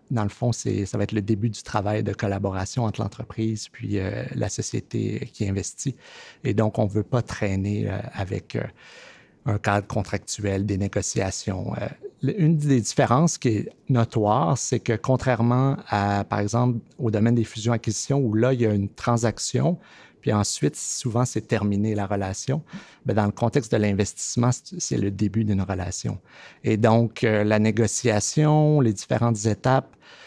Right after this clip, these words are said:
on veut que ça se passe bien, que les points importants soient reflétés, mais on veut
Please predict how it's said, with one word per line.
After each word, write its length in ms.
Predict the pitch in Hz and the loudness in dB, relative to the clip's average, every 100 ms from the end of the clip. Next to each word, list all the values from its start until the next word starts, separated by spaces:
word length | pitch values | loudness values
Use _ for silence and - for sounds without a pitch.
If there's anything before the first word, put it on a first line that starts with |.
| - - | -20 -4
on 120 | 113 | 0
veut 160 | 104 123 | 2 2
que 80 | - | 2
ça 100 | 113 | -2
se 100 | - | 0
passe 280 | 104 98 | 0 0
bien, 320 | 104 123 143 143 | 0 2 4 2
que 300 | 113 104 101 | 0 0 0
les 180 | 104 104 | 0 0
points 160 | 123 | 0
importants 420 | 120 104 - 127 | 0 -2 -2 -2
soient 220 | 117 117 98 | 0 0 0
reflétés, 640 | 104 - 101 - 135 151 | -2 -2 -2 0 0 2
mais 140 | 131 | 2
on 100 | 110 | 2
veut 300 | 104 107 110 | 0 0 -2